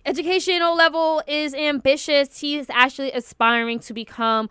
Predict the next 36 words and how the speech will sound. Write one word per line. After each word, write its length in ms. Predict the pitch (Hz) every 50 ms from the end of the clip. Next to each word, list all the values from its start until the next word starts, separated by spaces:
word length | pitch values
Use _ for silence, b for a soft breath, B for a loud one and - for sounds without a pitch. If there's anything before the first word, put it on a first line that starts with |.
| b b b
the 100 | - 233
president 540 | 220 - - 294 311 311 247 269 247 262 208
of 120 | 226 214
the 80 | 196 233
United 360 | 226 220 208 208 208 202 190
States. 360 | - - - 247 247 240 -
He 100 | - 254
said 240 | 240 - 247 226 196
that 260 | 226 220 226 220 -
is 220 | - 226 226 214 -
his 240 | - 220 208 - -
calling 500 | - - - 269 269 262 262 262 254 247
from 340 | - - 233 220 220 220 208 B B B B 190 180 170
God. 560 | - 254 269 311 302 269 233 220 220 233 240 B B B B B
Um, 200 | - 247 240 226
he 340 | - - - 330 320 311 302 -
also 380 | 285 294 349 349 - 320 294
served 580 | 294 - - 277 277 269 269 269 262 269 247 240 -
as 480 | - 240 240 233 226 226 240 254 - _ _ _ _ _ _ _ _ _ _ _ _ _
a 100 | - 262
young 200 | 247 254 285 302
adult 260 | 311 254 254 247 247
member 400 | 240 240 240 247 247 240 247 247 -
on 360 | - 240 226 226 220 226 208 -
Community 600 | - - - 269 233 247 285 285 277 262 254 269
Board 540 | 226 - - 247 247 240 240 233 220 208 - _ -
eight, 460 | 247 247 285 359 381 - - - B B B B B B B
uh, 300 | - 240 233 226 214 208 -
in 200 | 240 247 240 233
Crown, 440 | - - 247 220 220 220 220 214 214
uh, 320 | - 226 214 208 196 190 - -
in 80 | 214
Crown 300 | 208 - 220 208 202 214
Heights 340 | 240 254 254 262 262 262 -
in 140 | 233 226 202
Brooklyn. 460 | - 247 277 277 - 311 320 320 311